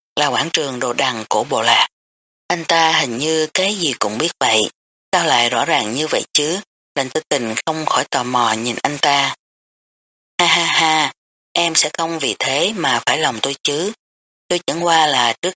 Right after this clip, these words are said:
khi đến đây có xem chút tài liệu mà thôi. So với em, phải nói là thầy nhỏ gặp thầy lớn rồi. Thời Kính Nhiên rõ ràng tâm tình rất tốt. Buồn bực trừng mắt liếc anh một cái. Anh ta thật đúng là tự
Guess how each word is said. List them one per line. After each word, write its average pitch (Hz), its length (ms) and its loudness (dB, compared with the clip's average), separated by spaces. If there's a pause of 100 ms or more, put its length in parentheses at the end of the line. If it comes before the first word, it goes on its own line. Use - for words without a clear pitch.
khi 165 240 0
đến 165 200 -2
đây 156 300 0 (360)
có 214 60 -2
xem 185 260 0
chút 208 160 -4 (200)
tài 135 140 -2
liệu 113 180 -2
mà 123 140 -2 (120)
thôi. 143 300 0 (540)
So 180 140 2
với 196 160 0
em, 165 300 0 (340)
phải 127 100 0
nói 165 220 2
là 147 280 2
thầy 127 160 2
nhỏ 117 380 0
gặp 143 120 0 (220)
thầy 127 140 0
lớn 110 240 2
rồi. 123 300 0 (640)
Thời 135 220 2
Kính - 240 -6
Nhiên 170 260 -2
rõ 139 160 0
ràng 127 380 0
tâm 151 340 -2
tình 131 200 -2
rất 127 160 -2 (120)
tốt. 156 240 2 (720)
Buồn 156 220 0
bực 131 140 0 (200)
trừng 123 220 0
mắt 156 240 -2
liếc 185 300 0
anh 165 160 0
một 143 200 -4
cái. 135 360 0 (540)
Anh 170 260 -2
ta 165 300 2
thật 98 120 -4 (180)
đúng 185 200 -4
là 160 320 2
tự 95 120 0